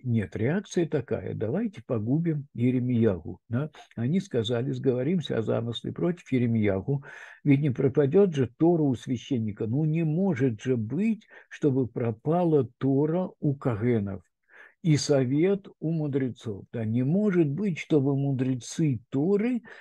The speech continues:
не могли, э, представить себе ситуацию, дать совет, э, царю, да, дать совет народу, придумать что-то, да, вот, э, исходя из, э,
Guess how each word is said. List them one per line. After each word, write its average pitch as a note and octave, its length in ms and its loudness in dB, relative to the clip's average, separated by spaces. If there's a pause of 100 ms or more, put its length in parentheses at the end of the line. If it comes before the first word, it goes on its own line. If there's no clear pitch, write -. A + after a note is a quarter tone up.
(100)
не D3 220 4
могли, A2 840 2 (420)
э, A#2+ 260 0 (160)
представить D3+ 840 -2
себе C#3+ 500 0 (280)
ситуацию, A#2+ 1300 -2 (280)
дать D3 400 4
совет, C#3 580 2 (160)
э, D3 320 4
царю, B2 640 0 (300)
да, B2+ 160 0
дать D3+ 320 -2
совет C#3+ 460 -2
народу, C3 840 -2 (320)
придумать C#3 800 2
что-то, G#2+ 600 -6 (280)
да, A#2+ 280 0 (240)
вот, A2+ 460 2
э, A2+ 280 4 (160)
исходя B2 720 0
из, A2+ 580 0
э, C3+ 320 0